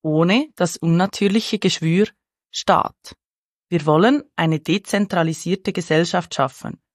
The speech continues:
in der sich kein Individuum und keine Gruppe einem gesellschaftlichen Mehrheitsbeschluss beugen muss. Eine Gesellschaft, in der jeder die Macht über sich selbst und sonst keinen hat. Die linken Kräfte im Aargau leiden an Auszehrung.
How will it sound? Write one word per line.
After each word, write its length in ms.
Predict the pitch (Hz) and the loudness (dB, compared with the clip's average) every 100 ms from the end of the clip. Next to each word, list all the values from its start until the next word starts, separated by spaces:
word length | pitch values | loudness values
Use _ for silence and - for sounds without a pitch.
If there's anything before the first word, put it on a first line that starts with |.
| _ | _
in 120 | 175 | 0
der 160 | 165 160 | 2 2
sich 280 | - - - | 0 -12 -2
kein 300 | 175 202 240 | 0 2 2
Individuum 800 | 202 165 156 170 196 214 233 226 | 0 0 0 -2 0 0 0 0
und 260 | 165 160 | -4 -6
keine 380 | - 151 156 220 | -2 0 2 0
Gruppe 460 | 180 165 170 220 277 _ _ | 0 -4 -2 -4 -4 _ _
einem 260 | 160 160 156 | 0 0 0
gesellschaftlichen 1000 | 156 143 156 185 226 - 220 - 233 196 | -2 2 2 2 -2 -2 -6 -2 0 2
Mehrheitsbeschluss 920 | 185 180 156 - - 151 143 135 - | 2 0 -2 -4 -10 -8 -8 -8 -12
beugen 440 | - 143 143 143 131 | -8 -6 -4 -2 -4
muss. 380 | 131 - - - _ _ _ _ _ _ _ _ | -6 -10 -16 -18 _ _ _ _ _ _ _ _
Eine 200 | 160 160 | 0 2
Gesellschaft, 720 | 156 - 147 160 208 247 - _ - | 0 0 2 2 0 -2 -4 _ -4
in 140 | 180 | 0
der 100 | 160 | 0
jeder 380 | 135 156 175 247 | 0 2 2 2
die 100 | 226 | 2
Macht 380 | 170 180 - - | 4 2 0 -6
über 160 | 170 | -6
sich 220 | 170 156 - | -6 -8 -6
selbst 600 | 143 139 - - - - - | -4 -4 -6 -10 -18 -18 -6
und 140 | 175 | -4
sonst 340 | 170 180 - | 0 -2 -4
keinen 440 | - 156 170 160 127 | -2 -2 0 -2 -4
hat. 340 | 110 _ - _ _ _ _ _ - | -8 _ -20 _ _ _ _ _ -2
Die 80 | 170 | 2
linken 460 | 175 240 - 269 | 2 2 0 0
Kräfte 400 | - 151 180 - | 2 0 0 -2
im 140 | 190 - | 0 2
Aargau 420 | 147 170 220 - | 2 2 2 2
leiden 380 | 151 147 196 190 | 2 0 0 -2
an 120 | 196 | 0
Auszehrung. 760 | 147 151 - 156 147 139 - | -2 -4 -8 -8 -6 -8 -16